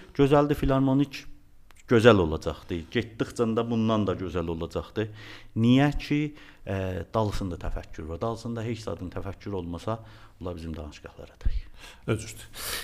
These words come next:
Speaker 2: Yaxşı. Çox sağ ol Rızacan. Bir dənə biz indi üçüncü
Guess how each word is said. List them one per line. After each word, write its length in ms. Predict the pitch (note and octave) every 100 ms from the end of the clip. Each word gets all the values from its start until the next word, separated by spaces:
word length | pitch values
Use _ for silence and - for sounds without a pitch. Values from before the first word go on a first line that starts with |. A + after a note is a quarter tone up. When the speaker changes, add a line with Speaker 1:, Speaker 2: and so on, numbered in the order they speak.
| -
Speaker 2:
Yaxşı. 340 | F3+ - F3 - - - - C#3+ - - -
Çox 120 | E3+
sağ 220 | G3 F#3
ol 60 | E3
Rızacan. 400 | E3 D#3 D3+ C#3
Bir 80 | D#3+
dənə 300 | F3 F3+ F3 F3
biz 220 | E3+ D#3+ D#3+
indi 220 | D3+ D#3 - - - -
üçüncü 640 | - D#3+ D#3 C#3+ D#3+ E3+